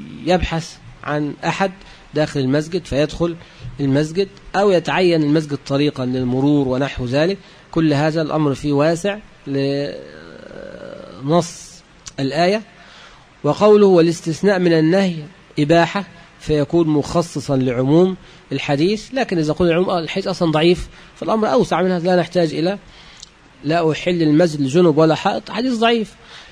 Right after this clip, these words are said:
لكن هو يقول على صحة الحديث، فالجمع بين الح-، الآية وبين الحديث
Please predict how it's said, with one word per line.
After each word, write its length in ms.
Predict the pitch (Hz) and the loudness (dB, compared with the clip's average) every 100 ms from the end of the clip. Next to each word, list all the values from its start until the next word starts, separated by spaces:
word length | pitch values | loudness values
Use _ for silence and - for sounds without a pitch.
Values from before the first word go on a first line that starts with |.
| - | -2
لكن 260 | 160 156 165 | 0 2 6
هو 120 | 196 | 6
يقول 320 | 175 196 190 | 6 6 4
على 400 | 160 202 254 208 | 4 4 6 4
صحة 360 | 170 202 - 160 | 2 -2 -2 -4
الحديث، 520 | 165 156 151 196 214 - | -4 -2 0 0 -2 -4
فالجمع 480 | 151 139 170 165 | -2 2 4 4
بين 200 | 143 143 | 2 0
الح-، 140 | 135 - | -2 -6
الآية 380 | 95 175 160 139 | -2 2 4 2
وبين 220 | 135 160 | 2 0
الحديث 520 | 160 147 147 214 226 | 0 -2 0 0 0